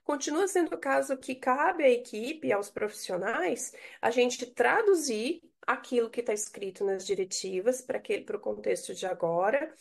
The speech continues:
e traduzir pra um plano de cuidados que faça sentido e que seja consistente com aquela, com aquelas diretivas.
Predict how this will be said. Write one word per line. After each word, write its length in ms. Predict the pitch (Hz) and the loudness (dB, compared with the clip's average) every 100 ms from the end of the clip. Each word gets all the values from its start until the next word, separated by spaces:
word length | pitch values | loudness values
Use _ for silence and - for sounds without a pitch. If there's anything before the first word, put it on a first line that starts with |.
| - - | -20 -8
e 80 | 220 | -8
traduzir 600 | 214 214 233 262 262 285 | 2 2 4 2 0 -6
pra 120 | 285 | -4
um 60 | 262 | 0
plano 420 | 226 220 320 381 | 6 6 8 4
de 120 | 302 | 2
cuidados 640 | 254 254 190 - - - - _ | -2 -4 -4 -6 -12 -12 -14 _
que 120 | 110 | -14
faça 320 | 107 98 - | -4 -2 -2
sentido 480 | 190 202 196 208 202 | 0 0 0 -4 -4
e 40 | 196 | -12
que 140 | - | -10
seja 320 | - 196 196 | -4 -4 -4
consistente 920 | 196 214 269 - - 202 214 311 311 - | 0 0 0 -6 -4 0 2 0 -6 -6
com 100 | 196 | -8
aquela, 400 | - 196 170 180 | -8 -8 -6 -8
com 140 | - | -8
aquelas 400 | 175 190 180 175 | -10 -6 -4 -4
diretivas. 580 | 180 175 170 - 156 156 | -2 -4 -4 -8 -8 -8